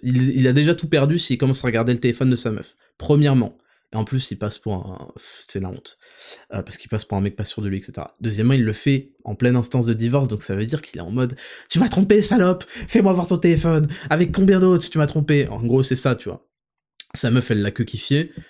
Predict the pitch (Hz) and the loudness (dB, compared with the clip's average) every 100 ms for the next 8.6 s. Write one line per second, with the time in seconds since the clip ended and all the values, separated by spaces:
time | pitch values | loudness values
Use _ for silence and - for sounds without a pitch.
0 | - 101 98 95 90 90 104 98 - 101 | -16 -6 -2 -2 -4 -4 -4 -4 -6 -4
1 | 92 90 90 95 95 92 98 107 123 120 | -4 -6 -8 -8 -8 -8 -4 0 2 2
2 | - 113 101 95 92 92 95 92 87 92 | -2 -4 -2 -2 -2 -4 -6 -6 -6 -6
3 | 95 - 104 - 117 107 - - 110 120 | -8 -6 -4 0 0 0 -4 -6 -6 -4
4 | 117 117 160 165 - _ _ _ 110 - | 0 2 2 2 -4 _ _ _ -12 -8
5 | - - 113 110 113 127 147 131 104 101 | -4 0 2 2 2 0 0 -2 -4 -8
6 | 95 104 117 120 107 - - 104 - 110 | -6 -2 0 2 0 -6 -10 -10 -6 -2
7 | 139 147 143 110 104 123 127 117 104 - | 0 0 -2 -4 -2 2 2 2 -4 -10
8 | 110 110 - 131 131 104 | -8 -6 0 2 2 0